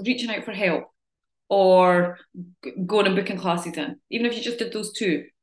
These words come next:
what difference would that make to your week and your results? If you have any questions, guys, either pop them in the video underneath, uh, sorry, in the comments underneath the video, or pop me a private message.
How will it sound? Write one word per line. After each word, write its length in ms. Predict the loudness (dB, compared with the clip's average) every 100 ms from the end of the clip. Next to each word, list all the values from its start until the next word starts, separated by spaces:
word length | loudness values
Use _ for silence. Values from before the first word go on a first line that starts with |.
| _ _ _ _ _ _
what 180 | -4 -4
difference 300 | -4 -8 -10
would 80 | -8
that 180 | -8 -6
make 160 | -8
to 100 | -10
your 120 | -10 -10
week 240 | -12 -18 _ _ _ _ _ -8
and 180 | -2 -2
your 120 | -2
results? 580 | -4 -6 -8 -12 -20 _ _ _ _ _ _ _ -20 _ _ _ _ _ _ -20 -20 -20 -2
If 260 | 0 0 4
you 140 | 4
have 180 | 4 2
any 240 | 2 2
questions, 380 | 2 -2 -2 -4
guys, 320 | -2 -2 0
either 260 | -2 -2 -2
pop 180 | -2 0
them 100 | 0
in 60 | -2
the 60 |
video 220 | -4 -6
underneath, 460 | -6 -4 -4 -4 -4
uh, 200 | -2 0
sorry, 220 | 0 0 0
in 40 |
the 60 | -2
comments 300 | -4 -6 -8
underneath 260 | -8 -8
the 60 | -6
video, 440 | -6 -4 -4 -6 -20 _ 0
or 440 | 4 4 2 -2
pop 180 | -4 -2
me 80 | 0
a 240 | -2 -4 -4
private 280 | -2 -2
message. 500 | -4 -6 -6 -10 -10